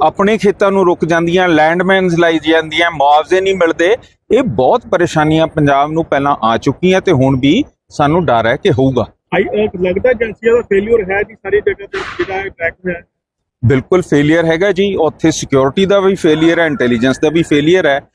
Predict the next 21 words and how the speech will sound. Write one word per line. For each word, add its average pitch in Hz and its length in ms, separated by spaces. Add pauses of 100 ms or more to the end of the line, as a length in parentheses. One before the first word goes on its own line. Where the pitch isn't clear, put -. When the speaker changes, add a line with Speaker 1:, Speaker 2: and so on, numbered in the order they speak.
(160)
Speaker 1:
ਸਿਕਿਉਰਿਟੀ 160 640
ਉੱਥੇ 170 380
ਉਹਨਾਂ 160 220
ਨੇ 170 100
ਪ੍ਰੋਵਾਈਡ 143 440
ਨਹੀਂ 170 140
ਕੀਤੀ, 156 480 (300)
ਉੱਥੇ 165 340
ਪੁਲਿਸ 156 380
ਦੀਆਂ 160 220
ਚੌਕੀਆਂ 160 460
ਨਹੀਂ 175 140
ਸੀ 180 140
ਲੱਗੀਆਂ, 160 380
ਉੱਥੇ 156 580
ਕੋਈ 147 340 (320)
ਨੇੜੇ, 151 320
ਅਹ, 143 500
ਫੋਰਸ 147 460
ਨਹੀਂ 180 140
ਸੀਗੀ, 165 340